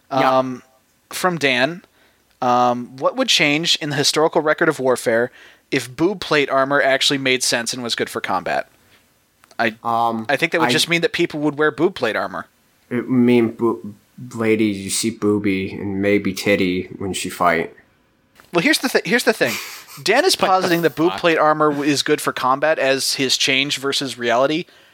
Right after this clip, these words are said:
Speaker 1: He isn't actually proposing, like, that women fight more.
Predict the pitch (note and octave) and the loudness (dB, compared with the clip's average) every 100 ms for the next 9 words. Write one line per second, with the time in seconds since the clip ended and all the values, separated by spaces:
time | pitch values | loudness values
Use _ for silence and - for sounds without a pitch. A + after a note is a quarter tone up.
0 | _ _ _ - G#3 C#4 D#4+ G#3+ A3 A3 | _ _ _ -4 -2 0 0 -2 0 0
1 | - - F#3 F#3 F3 E3 D#3 - _ _ | -2 -2 0 0 -2 -4 -8 -12 _ _
2 | D3 C3+ - - - _ _ _ _ _ | 0 0 -2 -16 -20 _ _ _ _ _
3 | C#3+ C#3 C#3+ C3+ - C#3+ C#3 - C#3 F3 | -6 0 0 0 -8 -16 -16 -12 -2 0
4 | F#3+ C3+ B2 C3 A#2 - A#2 F#2+ C2+ | 0 -2 -2 0 0 -2 -6 -6 -8